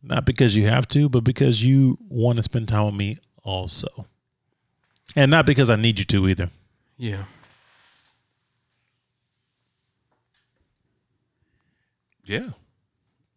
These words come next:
Speaker 3: All right.
Speaker 1: Do we got any other segments? Potty
Speaker 2: Wow,
Speaker 1: done.
Speaker 2: it's not paying.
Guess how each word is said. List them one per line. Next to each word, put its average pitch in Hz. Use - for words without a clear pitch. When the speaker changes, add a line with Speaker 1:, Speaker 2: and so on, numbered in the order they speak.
Speaker 3:
All 151
right. 202
Speaker 1:
Do 135
we 139
got 147
any 139
other 131
segments? 139
Potty 120
Speaker 2:
Wow, 104
Speaker 1:
done. 107
Speaker 2:
it's -
not 113
paying. 113